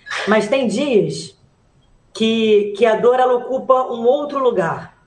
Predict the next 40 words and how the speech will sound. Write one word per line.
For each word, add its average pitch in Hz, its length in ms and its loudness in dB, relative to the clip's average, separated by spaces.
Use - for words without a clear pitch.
Ela 175 160 -2
ocupa 214 320 -4
um 226 120 0
lugar 214 540 -2
que 220 400 0
é 202 60 0
um 208 80 0
lugar 208 240 0
da 214 100 -2
saudade, 208 520 0
mas 220 260 0
é 220 60 2
um 214 80 0
lugar 208 220 0
da 208 80 0
saudade 208 380 0
que - 100 -8
mobiliza. 196 680 -2
É 185 80 -4
um 185 60 0
lugar 196 220 2
da 196 100 0
saudade 196 400 0
que 196 80 -6
faz 214 280 0
lembrar 226 560 0
também 220 420 0
das 208 220 2
coisas 202 400 2
boas 170 580 -2
e 190 120 4
faz 202 640 0
buscar 208 520 0
ter 214 160 2
sentido. 196 460 -2
Então, 214 160 0
na 220 100 2
parte 226 400 -2
da 220 100 2
manhã, 214 480 0